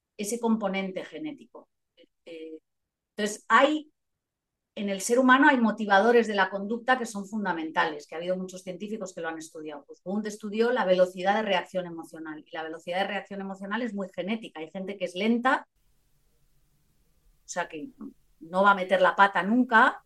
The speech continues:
eh, que va a pensar antes de hablar, y hay gente que habla antes de pensar. Y que de pronto dice, "Uy, madre mía, lo que le he dicho, lo que le", bueno, pues esa velocidad de reacción emocional que estudió Wundt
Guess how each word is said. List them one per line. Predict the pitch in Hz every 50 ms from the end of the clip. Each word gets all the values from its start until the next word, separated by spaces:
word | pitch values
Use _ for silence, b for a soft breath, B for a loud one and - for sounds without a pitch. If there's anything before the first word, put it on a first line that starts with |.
| _ _ _
eh, | - 165 _ -
que | 170 160 160 - -
va | 185
a | 190 190
pensar | 202 190 185 - - 220 208 208
antes | 196 190 190 196 175 180
de | 180
hablar, | 170 180 202 226 247 254 269 277 -
y | 202 196
hay | 196 202
gente | - 240 254 254 - - -
que | 190 185
habla | 190 196 220 240 247 277 - -
antes | - 185 190 214 202
de | 214 -
pensar. | - 156 - - 247 269 277 277 - _ _ _ _ _ _ _ _ _ _ _ _ _ _ _ _
Y | _ _
que | 190 180
de | 175
pronto | 185 185 190 196 196
dice, | 175 - - 165
"Uy, | 170 208 254 262 269
madre | 226 190 196 185 190 185
mía, | 190 202 208 202
lo | 196 180
que | 185 180
le | 175 190
he | 180
dicho, | 196 202 196 - - 190 180 -
lo | 170 170 165
que | 165 160
le", | 170 170 - -
bueno, | - 220 262 277 -
pues | - - - - -
esa | 214 196 247 247
velocidad | 247 247 233 226 220 220 202 202 226 240
de | 233 226
reacción | 202 185 - - 202 196
emocional | 202 208 208 208 - 226 226 240 240 240
que | 226 202
estudió | - - 185 180 190 202 202
Wundt | 196 220 240 254 254 254